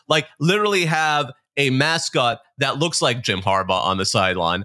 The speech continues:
actually have him inside or not have him inside, and absolutely play head games with Ohio State. But, <laughs> sorry,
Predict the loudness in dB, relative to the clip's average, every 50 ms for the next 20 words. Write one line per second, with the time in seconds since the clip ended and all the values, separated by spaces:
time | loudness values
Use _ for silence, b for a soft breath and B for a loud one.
0 | -4 -4 -2 -2 -2 -2 0 0 0 0 0 0 0 0 0 0 0 0 0 -2
1 | -2 -2 -2 -2 -2 -2 -2 -2 -2 0 0 0 0 0 -2 -2 -2 -2 -4 -6
2 | -10 -10 -6 -2 0 2 2 2 2 0 B B B B B B _ 0 0 0
3 | 0 -2 _ -2 -2 0 0 -2 -2 -2 -2 0 0 2 2 2 2 2 2 2
4 | 0 0 0 -2 0 0 2 2 2 0 -2 -4 _ _ -4 -4 -4 -2 0 0
5 | 0 0 0 -4 -6 -6 -6 -4 -2 0 2 2 0 0 -2 -2 0 0 0 0
6 | -2 -4 _ _ _ _ _ _ _ _ _ -2 -2 -2 -2 -6 -12 _ _ _
7 | _ _ _ _ 0 0 2 2 2 0 -2 -4 -8 -4 0 0 2 2 0 -2